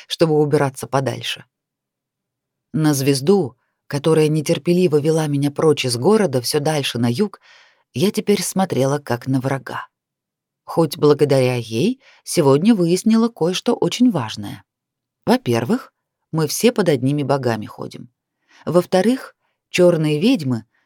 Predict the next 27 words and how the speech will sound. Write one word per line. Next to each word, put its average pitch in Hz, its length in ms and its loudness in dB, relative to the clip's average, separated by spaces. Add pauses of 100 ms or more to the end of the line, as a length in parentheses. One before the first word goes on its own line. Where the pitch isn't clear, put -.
(160)
не 185 120 0
сказки 165 440 -2
из 196 200 -2
мира, 123 420 -4 (480)
а 131 160 0
тьма 127 420 -2 (600)
по-настоящему 131 840 -2
отвратительная 131 880 -2
и 123 80 -8
подлая 127 440 -4
сущность. - 680 -10 (540)
В-третьих, - 640 -2 (420)
несмотря 220 500 2
ни 240 120 6
на 175 160 0
что, 185 400 -2 (240)
я 165 220 0
до 143 100 2
сего 143 240 0
дня 131 320 0
с - 100 -6
упорством 135 600 0
ослицы 123 520 -2 (280)
причисляла 170 580 0
себя 170 300 2
к - 100 -12
людям, 170 560 2